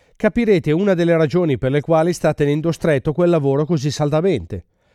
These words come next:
Qualcuno potrebbe occuparlo. Però non ci ha mai guardato dentro bene e si dà il caso che il direttore non abbia un genero. <laughs>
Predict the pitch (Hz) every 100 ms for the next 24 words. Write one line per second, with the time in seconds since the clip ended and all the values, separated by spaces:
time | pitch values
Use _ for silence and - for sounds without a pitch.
0 | _ _ 156 151 180 185 139 117 135 143
1 | 139 165 180 156 202 139 107 87 - _
2 | _ _ _ _ _ _ - 254 160 143
3 | - 185 202 208 185 151 180 175 127 202
4 | 165 139 117 180 110 92 - _ _ -
5 | 123 143 135 156 160 160 135 113 104 139
6 | 143 156 165 - 135 104 104 101 - 156
7 | 170 156 190 180 117 160 175 110 98 -
8 | -